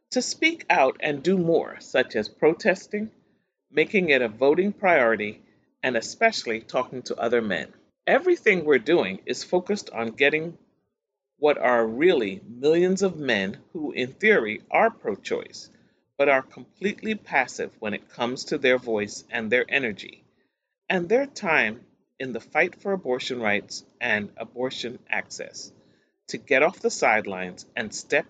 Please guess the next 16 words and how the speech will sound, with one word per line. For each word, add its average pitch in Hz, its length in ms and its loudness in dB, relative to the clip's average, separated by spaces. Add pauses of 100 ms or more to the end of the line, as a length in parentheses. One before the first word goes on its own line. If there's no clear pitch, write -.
(200)
in 127 360 -8 (400)
the 113 80 -4
fight - 520 0 (200)
as 113 260 -4
allies," 131 580 -2
he - 280 -20
said. 87 400 -10 (420)
"It 160 140 0
hasn't 202 500 0
been 123 240 4
the 98 240 -6
easiest 120 420 -6
of 78 140 -12
tasks. - 540 -6 (480)
Abortion 254 760 0
is 107 400 -2